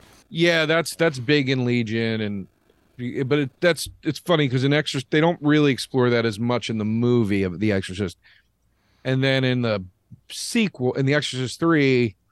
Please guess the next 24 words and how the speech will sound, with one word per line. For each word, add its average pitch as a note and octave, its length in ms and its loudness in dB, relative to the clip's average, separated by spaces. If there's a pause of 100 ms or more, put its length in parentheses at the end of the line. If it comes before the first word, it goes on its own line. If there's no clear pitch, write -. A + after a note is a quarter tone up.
(1400)
he, - 200 -10
Kinderman C#3 440 0
says B2 180 0
a B2 60 0
lot, B2 300 2
like, G#2+ 160 -2
"He C3+ 140 0
was B2 160 2
my A2 160 -2
best A2 300 -2
friend" A2 300 -4
and G2+ 100 -6
all F#2 80 -6
this F#2 180 -6
stuff. F#2+ 440 -8
So - 180 -4
when B2+ 100 0
you C3 80 0
first G3 300 0
see D#3 160 2
it B2+ 80 2
without A2+ 260 0
knowing A2+ 380 -2
the, G2 200 -6